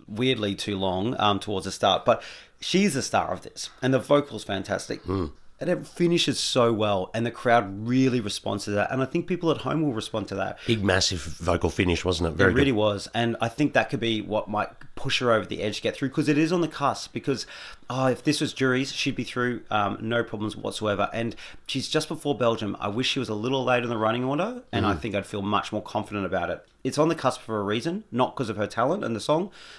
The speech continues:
Speaker 1: just because I think it's, um, hundred percent televote,
Speaker 2: Hmm.
Speaker 1: funny running order.
Speaker 2: Yes.
Speaker 1: All right, Denmark. Just outside at this point, they open the show.
Speaker 2: Yeah, I can see they've made some very creative choices about how to, um,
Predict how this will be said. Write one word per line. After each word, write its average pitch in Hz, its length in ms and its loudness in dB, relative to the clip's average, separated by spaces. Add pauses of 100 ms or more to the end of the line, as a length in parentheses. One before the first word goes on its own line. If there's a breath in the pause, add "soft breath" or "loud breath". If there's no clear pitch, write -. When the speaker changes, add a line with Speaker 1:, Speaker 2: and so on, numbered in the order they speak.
(120)
Speaker 1:
just - 200 -2
because 127 220 -4
I 123 60 0
think 117 340 -2
it's, - 260 -6
um, 98 440 0
hundred 135 240 -4
percent 143 260 -4
televote, 113 460 2 (200)
Speaker 2:
Hmm. 113 200 2
Speaker 1:
funny 131 280 0
running 104 220 0
order. 90 240 -2 (160)
Speaker 2:
Yes. - 240 -2 (640 loud breath)
Speaker 1:
All 107 120 4
right, 117 220 4
Denmark. 113 600 0
Just 127 180 0
outside 107 300 4
at 95 40 -4
this - 140 -4
point, 117 200 -2
they 98 60 2
open 101 300 -2
the 104 60 -2
show. - 420 -6
Speaker 2:
Yeah, 147 500 4
I 110 120 4
can 123 140 2
see 170 320 4
they've 139 180 2
made 127 200 4
some 120 160 0
very 104 240 4
creative 104 440 2
choices 101 420 2
about 87 300 0
how 98 220 0
to, 92 300 0
um, 87 600 -2